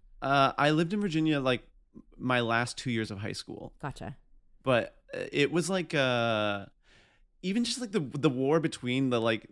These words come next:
Speaker 1: G D Is, like, the
Speaker 2: Oh my God.
Speaker 1: independents.
Speaker 2: I do think they still say, I, I don't think they said that. I, I talked to someone that was in law school at U V A recently that just graduated,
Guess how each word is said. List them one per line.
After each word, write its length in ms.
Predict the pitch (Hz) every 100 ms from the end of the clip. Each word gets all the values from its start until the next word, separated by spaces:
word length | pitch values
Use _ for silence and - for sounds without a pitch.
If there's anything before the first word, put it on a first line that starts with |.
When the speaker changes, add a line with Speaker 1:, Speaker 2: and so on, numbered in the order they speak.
| 113
Speaker 1:
G 260 | - 120
D 200 | 131 131
Is, 440 | 113 107 120 139 139
like, 160 | 123
the 180 | 131 123 -
Speaker 2:
Oh 40 |
my 140 | 202 220
God. 140 | 208 -
Speaker 1:
independents. 560 | 123 151 160 170 - - -
Speaker 2:
I 200 | 226 254
do 180 | 208 285
think 160 | 370
they 80 | 415
still 180 | 330 302
say, 220 | 285 214
I, 140 | 233 226 - - -
I 60 |
don't 140 | 339 381
think 140 | 359
they 100 | 330
said 220 | - 208
that. 160 | 180 170
I, 160 | 202 208
I 80 | 220
talked 280 | 254 294
to 60 | 311
someone 260 | - 233 220
that 80 |
was 120 | 196 180
in 100 | 160
law 160 | 160
school 220 | 160 180
at 80 | 160
U 100 | 170
V 140 | 156 151
A 220 | 151 147
recently 460 | 151 - 160 147
that 160 | 147 147
just 380 | 151 147 - -
graduated, 720 | 160 151 135 147 139 135 127